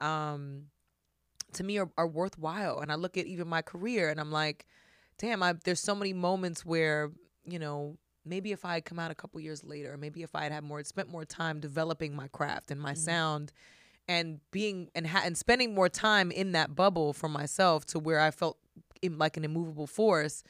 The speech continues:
Speaker 1: maybe then I could have really sold that to people and closed people on it and made peop-, made believers out of people that, that didn't really see it."
Speaker 2: Mm-hmm.
Speaker 1: Um, and in all those moments, I just think to myself, like, the,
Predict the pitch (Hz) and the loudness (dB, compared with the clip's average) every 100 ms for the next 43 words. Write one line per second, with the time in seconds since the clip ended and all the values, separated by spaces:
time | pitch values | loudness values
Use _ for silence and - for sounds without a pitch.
0 | - - - - 180 180 180 160 - 165 | -20 -20 -20 0 2 4 2 0 0 0
1 | 151 160 156 - - 170 170 151 139 - | 2 0 0 0 4 4 4 2 0 -2
2 | - - 156 - 143 135 - 160 165 - | -10 -8 -8 -6 -6 -8 -4 0 0 -2
3 | 165 151 151 147 143 143 147 147 156 160 | -8 -6 -4 -4 -4 -4 -6 -8 -6 -4
4 | 160 151 147 180 160 147 143 147 143 147 | -2 -2 -4 -4 -4 -4 -6 -8 -8 -6
5 | 143 135 _ 147 135 147 139 139 139 - | -6 -8 _ -12 -10 -10 -10 -14 -12 -10
6 | 151 180 214 185 165 143 - 202 - _ | -6 -6 -8 -10 -10 -10 -16 -20 -20 _
7 | - 175 175 165 156 151 - 226 262 269 | 0 2 2 -2 -6 -10 -8 -2 -2 0
8 | 262 214 240 240 170 156 160 160 170 175 | -2 -2 -4 -4 -4 -4 -4 -10 -10 -10
9 | 175 175 160 165 - 160 - | -8 -8 -6 -8 -6 -10 -8